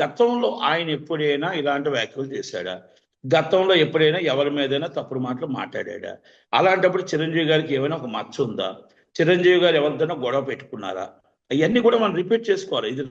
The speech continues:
రాజ- రాజకీయం కాదు ఇక్కడ. మనం ట్రోల్, సోషల్ మీడియా ఉంది కదా అని ట్రోల్ చేసుకుంటూ ఏర్పడేది is not correct. సోషల్ మీడియా ఉంది కదా అని ట్రోల్ చేసుకుంటూ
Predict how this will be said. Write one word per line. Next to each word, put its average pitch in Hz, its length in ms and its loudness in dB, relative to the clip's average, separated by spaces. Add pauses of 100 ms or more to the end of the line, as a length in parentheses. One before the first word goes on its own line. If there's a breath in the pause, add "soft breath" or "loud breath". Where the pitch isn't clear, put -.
రాజ- 156 320 -2 (120)
రాజకీయం 202 340 -6 (120)
కాదు 107 200 -6
ఇక్కడ. 95 160 -14 (480 soft breath)
మనం 175 240 2
ట్రోల్, 170 260 6 (280)
సోషల్ 156 340 2
మీడియా 196 240 6
ఉంది 190 180 -4
కదా 185 180 0
అని 185 100 -6 (100)
ట్రోల్ 170 220 0
చేసుకుంటూ 180 400 -4
ఏర్పడేది 180 340 -4
is 180 140 -18
not 180 140 -2 (120)
correct. 143 280 -2 (760 soft breath)
సోషల్ 113 320 2
మీడియా 175 220 6
ఉంది 165 120 0
కదా 175 120 6
అని 131 120 -6
ట్రోల్ 160 300 2
చేసుకుంటూ - 1160 -10